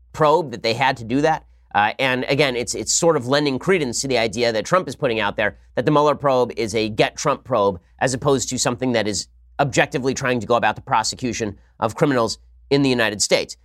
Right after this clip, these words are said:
Now, with that said, I, I, in s-, lending more, I think, credence to, to some of Trump's complaints, there's this article in Reuters, uh, that is really sort of disturbing. There's an article from Tim Weiner over at Reuters,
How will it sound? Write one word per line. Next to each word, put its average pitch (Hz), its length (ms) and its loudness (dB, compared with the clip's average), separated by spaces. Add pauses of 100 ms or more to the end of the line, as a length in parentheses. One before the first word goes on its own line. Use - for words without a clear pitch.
(140)
Now, 131 300 2 (260)
with 143 120 2
that 151 220 2
said, 147 380 2 (680)
I, 135 160 2
I, 143 240 0
in 151 260 -2
s-, - 120 -8
lending 170 400 2
more, 196 420 2 (300)
I 135 80 0
think, 139 240 -4
credence 151 460 0
to, 127 160 -6
to 123 180 -8
some 156 180 0
of 131 100 -2
Trump's - 420 -4 (180)
complaints, 147 460 2
there's 139 160 -2
this 127 160 -2
article 190 360 2
in 120 180 -4
Reuters, 120 440 0 (300)
uh, 113 160 2
that 131 240 0
is 127 160 -4
really 160 480 0
sort 160 240 0
of 117 80 -6
disturbing. 110 460 0
There's 135 120 2
an 151 80 2
article 151 380 2
from 127 180 -6
Tim 165 300 0
Weiner 160 520 0
over 117 220 0
at 101 80 0
Reuters, 143 400 2